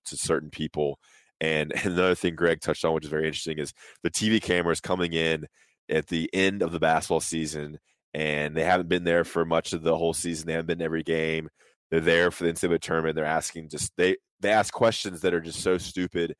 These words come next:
because they don't know, they don't know the team. They don't know the players. They're asking, "Who is this? Who is that?" And some of the beat guys get, get so upset about the way that T V reporters kinda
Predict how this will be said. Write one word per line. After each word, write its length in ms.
because 240
they 140
don't 220
know, 400
they 100
don't 160
know 120
the 100
team. 260
They 80
don't 100
know 60
the 80
players. 440
They're 100
asking, 320
"Who 160
is 120
this? 200
Who 120
is 120
that?" 340
And 220
some 180
of 80
the 100
beat 280
guys 720
get, 180
get 180
so 220
upset 560
about 480
the 80
way 380
that 200
T 220
V 220
reporters 640
kinda 360